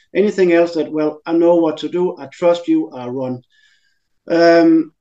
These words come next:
it all, all builds a good relationship if you train methodically and you, and you train the same things in a, in a, in a way that dogs, uh, the dog understand, you will build a great relationship.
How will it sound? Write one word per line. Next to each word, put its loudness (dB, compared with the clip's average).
it -8
all, -4
all -2
builds -2
a -4
good -4
relationship 0
if -10
you -8
train 0
methodically -4
and 2
you, 2
and -2
you -6
train 0
the -6
same 0
things -2
in -8
a, -8
in -8
a, -10
in -8
a -6
way 0
that -6
dogs, -8
uh, -12
the -12
dog -6
understand, -4
you -4
will -6
build 0
a -12
great -6
relationship. -12